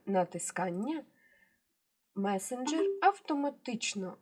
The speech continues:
передає підтверджений номер у PlanFix. Номер додається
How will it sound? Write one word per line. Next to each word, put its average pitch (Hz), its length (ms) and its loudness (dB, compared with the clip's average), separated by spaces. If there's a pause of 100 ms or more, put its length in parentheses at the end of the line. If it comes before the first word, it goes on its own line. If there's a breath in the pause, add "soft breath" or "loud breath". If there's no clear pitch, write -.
(140)
передає 190 680 2
підтверджений 180 1040 0
номер 175 460 -4 (200)
у 202 120 -2
PlanFix. 233 680 -2 (920)
Номер 180 500 4
додається 175 840 0